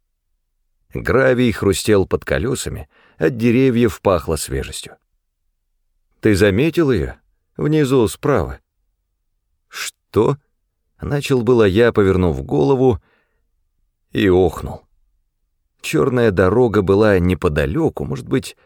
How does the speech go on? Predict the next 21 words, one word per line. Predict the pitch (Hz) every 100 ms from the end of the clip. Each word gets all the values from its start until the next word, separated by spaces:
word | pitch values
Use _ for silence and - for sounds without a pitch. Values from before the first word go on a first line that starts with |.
| _ _
в | 82 78
миле | 139 123 65
от | 67 -
нас. | - - - _ _ _ _ _ _ _ _ _ _ _ _ _ _ _ _ _
«Через | - - 85 78
сколько | - - - 113 -
же | 110 117
теней | - 127 127 143 107
она | 87 80
проходит?» — | - 80 - 65 - - _ _ -
удивился | 156 107 82 73 -
я. | 62 64 - _ _ _ _ _ _ _ _ _ _ _
«Похоже, | 101 90 - 117 135
через | 147 165 156
все», — | - - 160 160 - _ _ _ _
предположил | - 170 - 127 101 78 78
Ганилон. | 69 80 80 64 64 - _ _ _ _ _ _ -
Я | 82 160 170
медленно | 98 127 139 110 127 127 123
покачал | - 87 - 69
головой. | 65 60 55 - -